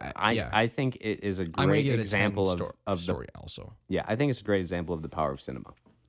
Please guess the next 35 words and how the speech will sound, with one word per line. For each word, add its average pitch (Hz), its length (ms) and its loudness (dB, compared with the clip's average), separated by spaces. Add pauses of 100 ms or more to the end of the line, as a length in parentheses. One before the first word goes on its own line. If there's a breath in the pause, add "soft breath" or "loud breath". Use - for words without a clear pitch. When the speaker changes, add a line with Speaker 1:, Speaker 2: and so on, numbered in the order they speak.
(220)
Speaker 1:
Yeah, 262 260 0
I - 100 6
Speaker 2:
And - 100 4
Speaker 1:
mean, 101 80 4
Speaker 2:
the 113 100 4
Speaker 1:
he 120 180 2
Speaker 2:
effect 123 220 4
Speaker 1:
uses, - 40 2
Speaker 2:
it 120 120 0
can 107 100 0
Speaker 1:
he 131 80 2
Speaker 2:
have. 107 240 4
Speaker 1:
uses 208 200 -4
the 156 80 -4
camera. 160 600 -8 (180)
Speaker 2:
In, 110 220 0
yeah. 117 120 2
Speaker 1:
The 156 60 2
way 214 160 0
he 214 160 -8
uses 175 280 -6
the 143 60 -8
camera 151 440 -6
is, 107 380 -6
is 113 180 -10
also, 123 400 -8
like, 95 320 -8 (420)
he's 147 260 -4
using 165 220 -2
the 131 40 -4
camera 147 360 -6
to - 180 -14
tell 123 180 -8
the 101 100 -10
story - 340 -12